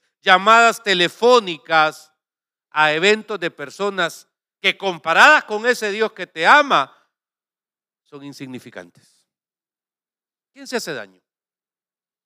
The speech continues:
"Yo necesito", le está diciendo Dios prácticamente a Ezequiel, "que estés sano, ok, te voy a quitar lo que más amas". ¿Quién es? Tu esposa.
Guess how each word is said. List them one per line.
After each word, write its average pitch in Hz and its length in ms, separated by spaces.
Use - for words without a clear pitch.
"Yo 180 120
necesito", 208 600
le 156 80
está 165 200
diciendo 160 360
Dios 160 180
prácticamente 156 720
a 151 40
Ezequiel, 139 580
"que - 60
estés 175 240
sano, 185 440
ok, 98 120
te 143 120
voy 165 220
a 196 80
quitar 185 380
lo 196 140
que 151 100
más 151 180
amas". 147 460
¿Quién 147 200
es? 180 120
Tu 160 100
esposa. - 380